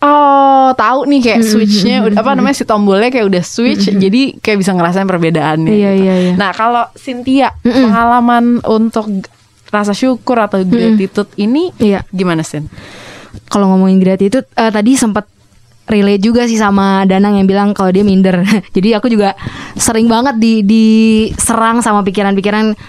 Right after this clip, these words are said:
Speaker 2: "Kayaknya kamu nggak cukup baik deh." Maksudnya kayak dibandingin orang lain, kayaknya
Speaker 1: Mm-mm.
Speaker 2: lu butuh lagi dan lagi gitu, nggak, nggak sebagus orang lain. Nah, setiap kali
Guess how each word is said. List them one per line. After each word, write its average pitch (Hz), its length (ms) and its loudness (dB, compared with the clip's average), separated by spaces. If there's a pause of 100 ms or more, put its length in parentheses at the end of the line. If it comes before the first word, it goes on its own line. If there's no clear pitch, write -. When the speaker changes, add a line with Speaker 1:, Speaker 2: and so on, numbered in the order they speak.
(300)
Speaker 2:
"Kayaknya 202 260 2
kamu 220 220 0
nggak 196 240 0
cukup 185 240 0
baik 185 240 0
deh." 185 160 0
Maksudnya 196 240 -2
kayak 185 240 0
dibandingin 185 400 2
orang 196 240 0
lain, 214 240 0
kayaknya 294 400 0 (320)
Speaker 1:
Mm-mm. 180 340 -6
Speaker 2:
lu 302 220 2
butuh 277 480 0
lagi 277 400 0
dan 262 160 2
lagi 262 320 2
gitu, 220 240 0
nggak, 208 160 0
nggak 208 160 0
sebagus 196 400 0
orang 196 240 0
lain. 196 240 0
Nah, 196 160 2 (560)
setiap 202 400 -4
kali 202 400 0